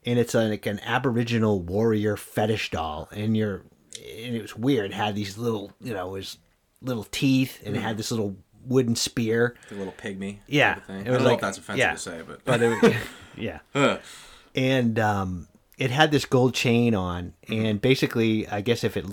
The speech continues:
Speaker 1: if the gold chain was removed, then the, uh, the doll would come to life. For whatever reason, the, the chain falls off its neck, and this little warrior doll comes to life, and it was creepy, man, 'cause it was, like, stabbing her in the freaking, in
Speaker 2: Well, do
Speaker 1: the
Speaker 2: you think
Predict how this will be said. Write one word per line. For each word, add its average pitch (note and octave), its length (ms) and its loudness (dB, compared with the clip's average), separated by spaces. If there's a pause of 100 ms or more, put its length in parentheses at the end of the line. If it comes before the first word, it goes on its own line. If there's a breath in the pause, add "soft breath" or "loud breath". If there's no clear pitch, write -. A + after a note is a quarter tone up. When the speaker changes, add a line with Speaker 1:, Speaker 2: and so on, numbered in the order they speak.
(180)
Speaker 1:
if G#2+ 160 -8
the G2+ 120 -6
gold C#3+ 280 2
chain C3 320 4
was G#2 120 2
removed, G#2+ 640 4
then G2 440 -2
the, F#2 340 -8
uh, F#2 380 -6
the G2+ 80 -8
doll G#2 300 0
would F#2+ 100 -6
come F2+ 180 -8
to D#2 80 -8
life. G2 400 -4 (220)
For - 300 -2
whatever B2 300 6
reason, A2+ 420 2
the, F#2+ 200 -2
the F#2+ 140 -4
chain B2 300 2
falls A2+ 280 2
off G#2 240 4
its F#2+ 180 -6
neck, F2+ 400 -8 (460 soft breath)
and G2 340 -6
this A2 240 -2
little A#2 460 2 (380)
warrior A2 520 2
doll F#2+ 320 -2
comes G#2+ 320 -4
to E2+ 80 -6
life, F2 460 -8
and F#2+ 80 -4
it A#2 40 0
was B2 200 -2
creepy, G2 480 -8
man, E2+ 240 -12
'cause - 120 -14
it A2+ 100 0
was, G#2+ 180 -2
like, F#2 160 -8
stabbing F#2 440 -4
her F#2+ 160 -6
in F#2+ 120 -6
the F#2+ 60 -6
freaking, F2+ 520 -8 (240)
in A2 80 -8
Speaker 2:
Well, A2+ 80 -4
do B2+ 80 -2
Speaker 1:
the C3+ 60 2
Speaker 2:
you D3+ 100 2
think D3 360 0